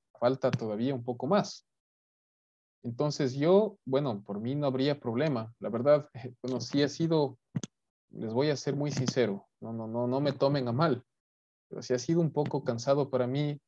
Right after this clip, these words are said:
sobre todo, bueno, estar todos los días de doce a dos de la mañana. Eh, ya he, he modificado mi horario de, de dormida por completo.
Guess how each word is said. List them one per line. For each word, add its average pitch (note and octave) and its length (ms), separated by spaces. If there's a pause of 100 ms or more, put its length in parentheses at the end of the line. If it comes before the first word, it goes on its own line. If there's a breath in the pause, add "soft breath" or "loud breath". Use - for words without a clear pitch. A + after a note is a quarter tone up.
(300)
sobre A2 300
todo, B2+ 380
bueno, A2+ 340
estar A#2 300
todos B2+ 260
los A2+ 180
días B2+ 320
de G#2 80
doce B2+ 320
a A2+ 40
dos B2 180
de B2 80
la A#2 100
mañana. A2+ 540 (240)
Eh, - 360
ya A2+ 220
he, A#2 200 (720)
he C3 120
modificado D#3+ 640
mi B2 160
horario C3 360
de, G2 380 (760)
de A#2 120
dormida B2 500
por G2+ 160
completo. B2 640